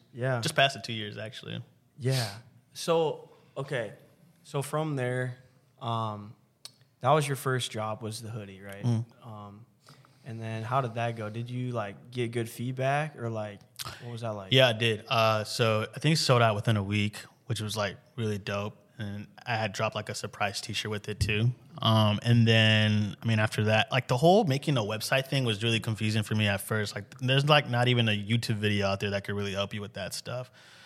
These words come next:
Speaker 1: Mm-hmm.
Speaker 2: Uh, so just kinda learning on my own.
Speaker 1: What did
Speaker 2: and
Speaker 1: you use for your website?
Speaker 2: Shopify.
Speaker 1: Shopify.
Speaker 2: Um, and then, like, like, who even knows what to use? You know, I was, like, on
Speaker 1: Right.
Speaker 2: Wix, like, "What am I doing on this thing?" And then, like, Squarespace. Uh, but I chose Shopify 'cause it was kinda somewhat easier.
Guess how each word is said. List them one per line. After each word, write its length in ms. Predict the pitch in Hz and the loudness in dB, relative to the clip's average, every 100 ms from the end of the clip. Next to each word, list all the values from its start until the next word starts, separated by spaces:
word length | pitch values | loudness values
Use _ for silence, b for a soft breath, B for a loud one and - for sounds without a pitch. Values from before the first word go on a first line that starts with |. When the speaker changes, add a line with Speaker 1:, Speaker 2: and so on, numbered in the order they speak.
| B | B
Speaker 1:
Mm-hmm. 140 | 117 | -2
Speaker 2:
Uh, 240 | 107 104 98 | 2 4 2
so 160 | - | 0
just 260 | 110 120 - | 2 2 4
kinda 380 | 151 123 107 95 - | 4 6 4 -4 -10
learning 260 | 110 110 107 | -6 -4 -2
on 120 | 104 | -2
my 120 | 98 95 | -2 -2
own. 200 | 104 107 | -2 2
Speaker 1:
What 80 | 113 | 4
did 60 | 110 | 4
Speaker 2:
and 80 | 113 | 2
Speaker 1:
you 120 | 117 | 2
use 120 | 123 | 0
for 160 | - 110 | -2 -6
your 140 | 110 95 | -6 -6
website? 500 | 113 110 - 107 107 | -4 -6 -6 -8 0
Speaker 2:
Shopify. 680 | - 113 117 - 120 120 | 4 4 4 2 4 4
Speaker 1:
Shopify. 560 | 120 104 101 101 107 107 104 - - | 0 -10 -12 -12 -12 -12 -14 -16 -4
Speaker 2:
Um, 400 | 113 110 107 104 | 2 4 4 0
and 220 | 113 113 | -2 0
then, 180 | 113 110 - - | 0 0 -6 -10
like, 320 | 82 113 - - 135 - | -6 -6 -8 -20 -12 -6
like, 120 | 123 | -2
who 100 | 170 | 0
even 200 | 160 117 | 2 2
knows 180 | 123 117 | 2 0
what 80 | |
to 80 | 107 | -4
use? 320 | 104 117 107 | -2 0 0
You 60 | 107 | -2
know, 60 | 104 | 0
I 120 | 113 | 2
was, 120 | 107 | 0
like, 160 | 101 92 | -2 -6
on 120 | 101 | -8
Speaker 1:
Right. 100 | 104 | -6
Speaker 2:
Wix, 320 | 104 104 101 | -2 -2 -4
like, 100 | 101 | -6
"What 100 | 113 | -2
am 60 | 117 | -2
I 60 | |
doing 220 | 90 104 | -2 -4
on 80 | 101 | -4
this 140 | 95 - | -6 -8
thing?" 280 | 101 101 | -6 -4
And 80 | 202 | -4
then, 120 | 196 | -4
like, 180 | 196 98 | -4 -4
Squarespace. 880 | - - 208 - - 107 107 - - - | -4 -2 -2 -2 -2 -2 -2 -4 -6 -6
Uh, 240 | 104 101 98 | -4 -4 -2
but 140 | 120 110 | -2 0
I 40 | |
chose 300 | 110 147 123 | 4 4 4
Shopify 680 | 123 120 120 - 127 123 120 | 2 2 2 6 8 8 4
'cause 160 | 117 | 0
it 40 | 117 | -2
was 120 | 107 | -2
kinda 280 | - 117 117 | -2 0 0
somewhat 320 | - 120 117 | 2 2 2
easier. 580 | 120 120 120 120 120 | 2 2 4 4 4